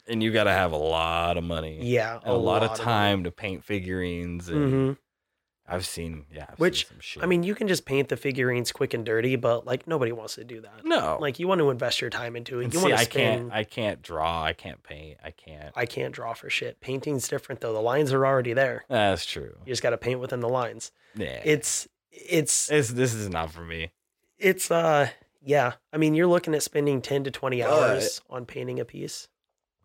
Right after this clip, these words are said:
Speaker 1: I will tell you, you'll be the first one to know, and then the podcast is gonna know,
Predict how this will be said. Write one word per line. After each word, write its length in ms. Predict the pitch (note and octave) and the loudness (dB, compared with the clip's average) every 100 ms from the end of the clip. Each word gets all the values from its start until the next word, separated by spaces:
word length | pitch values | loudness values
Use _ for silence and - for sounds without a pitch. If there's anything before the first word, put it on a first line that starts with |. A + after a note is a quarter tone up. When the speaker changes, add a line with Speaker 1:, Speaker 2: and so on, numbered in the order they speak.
| - | -8
Speaker 1:
I 60 | G#2+ | -2
will 220 | G#2 A2+ | 4 4
tell 240 | - G#2+ | 4 0
you, 100 | F2+ | 0
you'll 160 | F2 F2+ | -2 -4
be 100 | F#2+ | -6
the 100 | G2 | -6
first 300 | - D2+ - | -8 -12 -10
one 100 | D#2+ | -10
to 80 | D2+ | -10
know, 320 | D2+ D2 D#2+ G2 _ _ _ _ _ | -10 -12 -14 -18 _ _ _ _ _
and 100 | F2 | -10
then 120 | F2+ | -8
the 80 | D#2 | -8
podcast 560 | - D#2+ - E2 E2 F2+ | -8 -8 -6 -8 -8 -12
is 40 | |
gonna 200 | F2 E2+ | -10 -6
know, 380 | F2 F2+ F2+ | -4 -2 -4